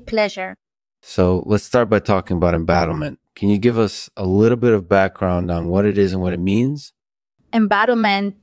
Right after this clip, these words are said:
Speaker 1: is a mental state that often leads to conflict. It's a state of heightened feelings of tension and hostility. It's sort of like the excitement and tension before a storm.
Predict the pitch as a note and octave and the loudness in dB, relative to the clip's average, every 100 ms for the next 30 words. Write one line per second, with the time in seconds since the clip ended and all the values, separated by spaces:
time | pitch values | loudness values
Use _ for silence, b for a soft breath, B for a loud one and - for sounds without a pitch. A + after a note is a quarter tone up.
0 | _ G#3 G3+ F#3+ F#3+ - - G3+ G3+ G3 | _ 0 2 0 -4 -14 -6 -4 -2 -4
1 | G#3 G3+ F#3+ - - F#3+ F#3 G3 G3 - | -2 -4 -4 -10 -6 -4 -4 -6 -8 -6
2 | - G3 - G#3 F#3+ F#3+ F#3+ G3 - - | -6 -6 -4 -6 -4 -6 -6 -6 -8 -12
3 | F#3+ F#3+ F#3+ - D4 E4+ - - _ B3 | -6 -6 -6 -4 -6 -6 -16 -20 _ 0
4 | A3+ A3 G#3 - _ G#3+ G3+ - - G#3+ | 2 0 -4 -20 _ -2 -2 -4 -2 0
5 | G#3 G3 A3 G3 G3 G3+ G3 A3+ G3 G3+ | 0 -2 -2 -2 -2 -4 -2 -2 -2 -2
6 | G3+ G3 - G3+ G3 G3+ F#3+ F#3 F#3+ - | -4 -4 -2 -2 -2 -4 -4 -4 -6 -4
7 | F#3 F#3 - F4 F4 B B G3+ - A3 | -6 -4 -2 -4 -6 B B -6 0 0
8 | A3 G#3+ G3 F3+ G3 F#3 - - G#3+ G#3+ | 0 2 0 2 -2 -2 -2 0 0 0
9 | G3+ G3 G3 F3+ G3+ F#3+ - F#3+ F#3 - | -4 -2 -6 -4 -4 -4 -6 -8 -8 -4
10 | G3 F#3 - - F#3 E3+ A3+ | -2 -2 -4 -6 -4 -2 -2